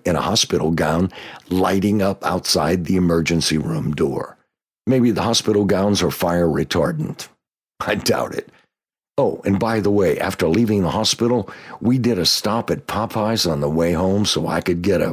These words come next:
Popeyes spicy chicken sandwich. Life is good. I live in Youngsville,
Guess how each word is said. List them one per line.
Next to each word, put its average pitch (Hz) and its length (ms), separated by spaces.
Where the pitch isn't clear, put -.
Popeyes 92 560
spicy 98 580
chicken 87 440
sandwich. - 760
Life - 460
is - 200
good. 131 640
I 92 100
live 110 180
in 101 80
Youngsville, 82 720